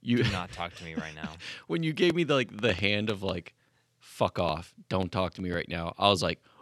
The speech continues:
Speaker 1: "Oh, yep, that just, yep, that
Speaker 2: That
Speaker 1: put
Speaker 2: was the
Speaker 1: me over
Speaker 2: green
Speaker 1: the edge."
Speaker 2: light, like,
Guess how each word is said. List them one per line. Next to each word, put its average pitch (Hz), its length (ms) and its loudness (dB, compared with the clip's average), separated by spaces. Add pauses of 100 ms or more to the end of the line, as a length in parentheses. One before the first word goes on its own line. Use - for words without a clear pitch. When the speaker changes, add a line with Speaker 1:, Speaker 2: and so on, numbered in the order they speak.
(200)
Speaker 1:
"Oh, 101 380 8 (400)
yep, 101 260 0 (120)
that 98 180 2
just, - 180 -2 (400)
yep, 123 220 4 (160)
that - 100 8
Speaker 2:
That 147 60 12
Speaker 1:
put 180 80 12
Speaker 2:
was - 80 8
the 190 80 6
Speaker 1:
me 208 40 6
over 196 100 6
Speaker 2:
green 180 200 8
Speaker 1:
the - 40 4
edge." - 40 8
Speaker 2:
light, 156 340 8
like, 131 220 6